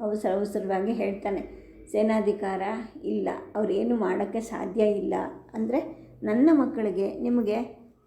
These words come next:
ನಿಮ್ಮನ್ನು ಏನಾದರೂ ಮಾಡಬಹುದು ಅಂತ ನೀವು ಅಂದ್ಕೊಂಡ್ರೆ ಅದೇನು ಮಾಡೋಕ್ಕೆ ಅವ್ರ ಕೈಲಿ ಸಾಧ್ಯ ಇಲ್ಲ. ಏಕೆಂದರೆ ಸೈನ್ಯದ ಬಲ ಅವ್ರ ಹತ್ರ ಇಲ್ಲ," ಅಂಥೇಳ್ಬಿಟ್ಟು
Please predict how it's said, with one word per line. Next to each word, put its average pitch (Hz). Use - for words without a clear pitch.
ನಿಮ್ಮನ್ನು 277
ಏನಾದರೂ 247
ಮಾಡಬಹುದು 226
ಅಂತ 220
ನೀವು 254
ಅಂದ್ಕೊಂಡ್ರೆ 214
ಅದೇನು 226
ಮಾಡೋಕ್ಕೆ 226
ಅವ್ರ 156
ಕೈಲಿ 185
ಸಾಧ್ಯ 196
ಇಲ್ಲ. 190
ಏಕೆಂದರೆ 202
ಸೈನ್ಯದ 294
ಬಲ 190
ಅವ್ರ 180
ಹತ್ರ 180
ಇಲ್ಲ," 262
ಅಂಥೇಳ್ಬಿಟ್ಟು 202